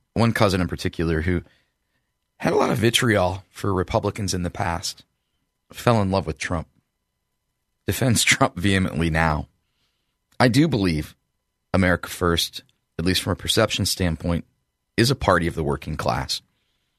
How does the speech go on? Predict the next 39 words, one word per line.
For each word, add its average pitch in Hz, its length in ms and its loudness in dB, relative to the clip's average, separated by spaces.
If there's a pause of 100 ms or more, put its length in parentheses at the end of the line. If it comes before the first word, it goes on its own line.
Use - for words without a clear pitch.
(320)
And 104 80 2
I 107 60 4
think 113 140 2
Joe 123 180 4
Biden's 120 340 4
gonna 107 160 -2
be 90 60 0
hard-pressed 98 540 0
to - 60 -12
prove 110 460 0 (640)
that 90 260 0
he 139 380 0
represents 87 640 -2
the 85 140 -2
working 73 320 -2
class. - 400 -4
Now, - 220 -2
the - 80 -8
price 110 340 2
of 87 200 -6 (380)
high-ticket 104 460 2
assets 107 440 2
have - 140 -6
gone 87 220 2
up 147 240 2 (920)
in 92 140 0
Bidenomics, 87 800 2 (760)
but 92 300 4
the 85 80 0
cost - 460 0
of 92 240 -2
getting 90 280 2
money 87 200 2
for - 160 -4
a 90 80 2
loan 113 380 2 (140)
has 85 160 -2
gone 76 220 2
up. 69 220 -4